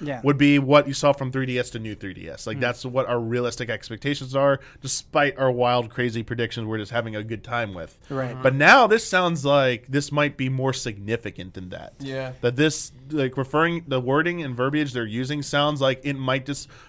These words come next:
Speaker 2: be, think of an iPhone update. Like, going from, like,
Speaker 1: Yeah.
Speaker 2: you know, an, uh, old model to, like, not the S version or the in-between version, but, like, the brand new number.
Speaker 3: Yeah.
Speaker 2: It, that, that is a pretty decent upgrade.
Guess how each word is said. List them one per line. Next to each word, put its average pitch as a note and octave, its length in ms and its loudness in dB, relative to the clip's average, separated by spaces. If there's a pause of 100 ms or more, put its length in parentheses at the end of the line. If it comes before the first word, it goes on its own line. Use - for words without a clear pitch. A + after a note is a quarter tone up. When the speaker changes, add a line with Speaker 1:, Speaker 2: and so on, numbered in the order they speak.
(120)
Speaker 2:
be, D#3 100 4
think E3 240 2
of F3+ 80 0
an D#3+ 180 2
iPhone C#3 540 2 (100)
update. - 640 -6 (220)
Like, B2 100 -6
going C#3 240 2
from, C#3 240 0
like, C3+ 200 2
Speaker 1:
Yeah. F3 140 2
Speaker 2:
you C3 60 0
know, C3 200 4
an, C3 180 0
uh, B2+ 220 0
old C#3+ 240 2
model C#3 380 4
to, C#3+ 200 -4
like, B2+ 160 -2
not C#3 160 2
the C#3 160 -6
S B2+ 220 -2
version A#2+ 420 -4
or A2+ 220 -4
the G#2 260 -4
in-between B2 340 -8
version, A2+ 240 -8
but, A#2 120 -10
like, A2+ 160 -10
the A#2+ 80 -6
brand C3 340 -2
new B2 160 -2
number. A2 540 -6 (240)
Speaker 3:
Yeah. F#2+ 180 -12
Speaker 2:
It, C#3 80 2
that, D#3 240 6
that D#3+ 180 6
is D3+ 120 2
a C#3 80 2
pretty C#3 260 -4
decent B2 380 -6
upgrade. F#2 500 -10